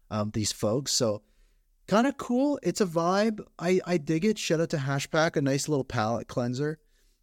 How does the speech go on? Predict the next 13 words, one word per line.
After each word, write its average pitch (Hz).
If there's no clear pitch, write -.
Um, 117
so 180
let's 196
move 208
into 147
something 117
interesting 104
here. 101
I 104
wanna 143
talk 180
about 151
MasterCard. 101